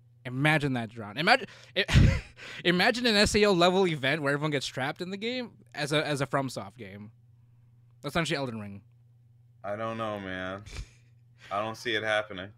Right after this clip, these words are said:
Speaker 1: Would you want that to be that? Would, would, if, if, if full dive V R became a thing, would you want them to,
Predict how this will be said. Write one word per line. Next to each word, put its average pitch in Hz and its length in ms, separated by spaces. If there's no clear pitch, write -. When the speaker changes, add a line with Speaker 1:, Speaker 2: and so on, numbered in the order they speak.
Speaker 1:
Would 156 120
you 175 80
want 185 240
that 147 160
to 120 80
be 104 100
that? 92 140
Would, 160 180
would, 190 260
if, 180 220
if, 190 160
if 208 100
full 262 160
dive 254 180
V 220 120
R 208 60
became 185 300
a 180 40
thing, 135 300
would 147 140
you 165 120
want 151 200
them 147 140
to, 147 120